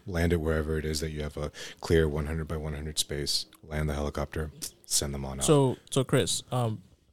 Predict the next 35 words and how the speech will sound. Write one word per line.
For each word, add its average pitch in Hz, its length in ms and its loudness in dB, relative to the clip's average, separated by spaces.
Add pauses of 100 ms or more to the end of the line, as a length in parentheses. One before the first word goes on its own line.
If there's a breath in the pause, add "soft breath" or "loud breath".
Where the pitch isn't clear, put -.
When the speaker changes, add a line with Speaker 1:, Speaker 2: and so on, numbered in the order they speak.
(240)
Speaker 2:
you 156 240 4
may 180 180 10
not 147 160 10
have 120 160 6
the 113 100 2
answers 107 320 -2
to - 120 -4
this, 90 220 -4
but, - 300 -6 (180)
um, - 200 -12 (1400)
well, 110 160 6
I, 123 180 4
I 165 60 6
don't 165 100 12
know. 135 120 12
Do, 127 220 2
do 135 120 0
you, 123 200 4
do 143 100 4
you 135 100 8
work, 127 360 4 (760)
like, 131 180 4 (200)
do, 135 160 8
do 127 100 6
you 127 60 8
work 131 260 6
in, 147 120 10
like, 147 200 6
in 135 360 2
the, 110 160 4
I - 60 4
guess - 280 0
the 123 140 -2
division 117 420 4
where 107 220 2